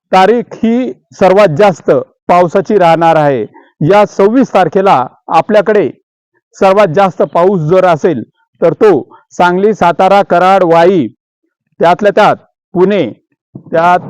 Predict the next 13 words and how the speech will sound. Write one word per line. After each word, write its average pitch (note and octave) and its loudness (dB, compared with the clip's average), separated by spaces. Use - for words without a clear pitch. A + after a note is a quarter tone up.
नाशिक F3 0
या F#3 0
भागामध्ये, F3+ -2
अहिल्यानगर F#3 0
असेल, A3 0
बीड F#3 0
असेल, G#3 0
परळी F#3+ 0
असेल, G3 -2
केज F#3 -2
असेल, G3 -2
धाराशिव F3 -2
असेल G3+ -4